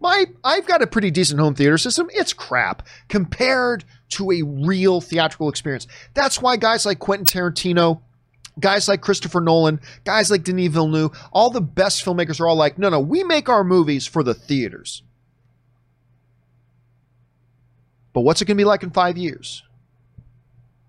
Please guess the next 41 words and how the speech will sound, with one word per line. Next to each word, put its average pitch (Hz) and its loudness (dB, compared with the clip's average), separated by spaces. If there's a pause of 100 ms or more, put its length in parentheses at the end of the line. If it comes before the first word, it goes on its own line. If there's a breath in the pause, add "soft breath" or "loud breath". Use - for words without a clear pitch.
(100)
Don't 143 -2
know. 147 -8 (1120)
Don't 156 0
know. 143 0
I 165 2
certainly 214 0
hope 214 0
it - -6
sticks - -2
around. 95 -14 (600 loud breath)
I 190 0
think 233 2
it's 180 2
definitely 214 2
gonna 190 2
stick - 0
around 165 4
for 160 -6
the 139 -6
immediate 151 2
future. 107 -8 (440 soft breath)
But 156 -4
then 175 2
what 170 2
happens 160 -4
five 156 0
years 214 -4
from 143 -6
now? 107 -2
Seven. 226 -2 (180 loud breath)
Listen, 254 -2
I 214 2
remember 330 2
when 240 2
I 226 2
started 202 2
working 190 2
for 160 -4
A 147 -2
M 131 -2
C, 120 -4